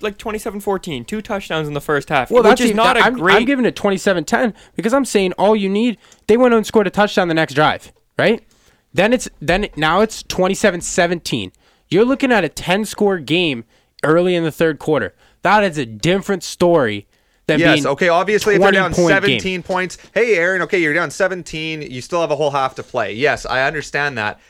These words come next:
Speaker 3: But they still weren't able to really make the adjustments in the second half to stop the run.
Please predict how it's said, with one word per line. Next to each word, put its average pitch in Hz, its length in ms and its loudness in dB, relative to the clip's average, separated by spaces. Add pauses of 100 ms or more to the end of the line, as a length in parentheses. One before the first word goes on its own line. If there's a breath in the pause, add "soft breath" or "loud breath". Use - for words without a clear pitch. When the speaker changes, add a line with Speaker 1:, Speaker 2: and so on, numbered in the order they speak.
(180 soft breath)
Speaker 3:
But 156 140 -4
they 175 100 -2
still 233 340 0
weren't 165 240 -4
able 170 200 -4
to 156 100 -12
really 156 240 -2
make 139 320 -6
the 151 120 -6
adjustments 147 480 -4
in 147 80 -8
the 120 80 -8
second 135 340 -6
half 131 280 -6
to - 80 -18
stop 139 540 -8
the 117 160 -4
run. 110 640 -8